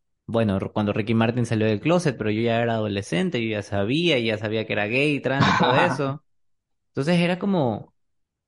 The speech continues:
Speaker 1: ¿qué nos quedaba a nosotros, no? Que, quizás a los gays, quedarnos con referentes femeninos o inclinarnos un poco más a esta,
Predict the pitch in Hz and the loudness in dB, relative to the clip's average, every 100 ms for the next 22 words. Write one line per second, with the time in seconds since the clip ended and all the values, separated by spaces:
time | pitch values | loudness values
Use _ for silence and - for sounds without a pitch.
0 | _ _ _ - 180 214 170 156 190 175 | _ _ _ 0 2 2 4 4 4 2
1 | 143 196 147 107 104 101 107 120 165 175 | 2 2 2 2 -2 -2 -2 0 0 -2
2 | 139 127 - 117 - 117 131 143 123 123 | -2 -2 -4 -8 -6 -2 -2 0 0 0
3 | 151 127 104 104 - - 113 120 131 151 | 2 2 0 -2 -6 0 2 2 2 0
4 | 160 - 123 117 117 120 120 131 151 131 | 0 0 -2 0 0 0 -2 -2 -2 0
5 | 117 120 202 196 135 120 120 - 127 127 | 2 2 4 4 2 0 -2 -4 -4 -2
6 | 123 120 135 143 147 131 131 131 135 135 | -2 0 0 0 -2 -2 -2 0 0 2
7 | 135 135 - 131 | 0 0 0 0